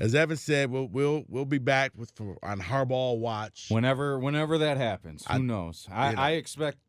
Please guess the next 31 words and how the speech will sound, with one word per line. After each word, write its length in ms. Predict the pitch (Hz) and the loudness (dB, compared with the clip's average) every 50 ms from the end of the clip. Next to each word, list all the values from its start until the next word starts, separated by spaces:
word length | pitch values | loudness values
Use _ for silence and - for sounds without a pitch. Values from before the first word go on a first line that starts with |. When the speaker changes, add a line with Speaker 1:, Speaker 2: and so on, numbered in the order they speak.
| _ _ _ - | _ _ _ -8
Speaker 2:
to 100 | 120 107 | -6 -2
Speaker 1:
and 80 | 110 | -2
Speaker 2:
hear 140 | 131 135 127 | -2 -2 -2
sooner 300 | - - - 135 135 135 | -4 -6 -6 -6 -4 -4
rather 300 | 131 127 127 127 127 127 | -2 -2 -2 0 0 -2
than 140 | 127 120 117 | -2 -2 -2
later. 340 | 120 127 139 135 131 127 - _ _ _ | -2 -2 0 0 -2 -4 -6 _ _ _
Speaker 1:
And 140 | 104 101 98 | -8 -6 -2
where 200 | 104 117 120 120 | 0 0 0 0
does 140 | 117 110 92 | -2 -4 -6
Michigan 360 | 98 110 107 - - 107 107 | -6 -6 -6 -6 -8 -8 -6
go 320 | 95 104 104 104 104 101 - - - | -4 -2 -2 -2 -2 -4 -8 -6 -4
after 340 | 98 101 98 - - 95 90 | -2 -2 -2 -4 -6 -8 -6
that? 300 | 85 78 71 69 - - | -4 -4 -4 -6 -6 -10
So 440 | - - 76 107 104 98 110 101 - _ | -10 -4 -2 0 0 0 -2 -4 -6 _
Speaker 2:
Ooh, 40 | 120 | -6
that's 360 | 110 104 107 120 101 - - | -2 0 0 0 -2 -4 -8
the 100 | - 110 | -10 -10
conversation 600 | 85 - 98 90 85 85 - - 90 82 - - 82 | -6 -4 -4 -4 -4 -6 -8 -8 -10 -10 -8 -10 -10
I 40 | 76 | -10
can't 200 | 85 80 73 78 | -10 -10 -10 -10
wait 140 | 80 - | -10 -4
to 60 | - 107 | -2 0
Speaker 1:
what's 140 | 113 - - | 0 0 -2
Speaker 2:
happen. 80 | 123 107 | -6 -6
Speaker 1:
your 40 | - | -4
question 320 | 117 101 92 - 85 82 | -4 -4 -4 -6 -10 -12
for 180 | - - 87 82 | -10 -8 -8 -8
me? 160 | 76 76 76 - | -8 -6 -2 0
Speaker 2:
Um, 340 | 180 190 196 196 190 185 - | 2 2 2 0 -2 -2 -4
okay. 380 | 202 190 - - 131 104 85 | -6 -6 -6 -6 -8 -8 -8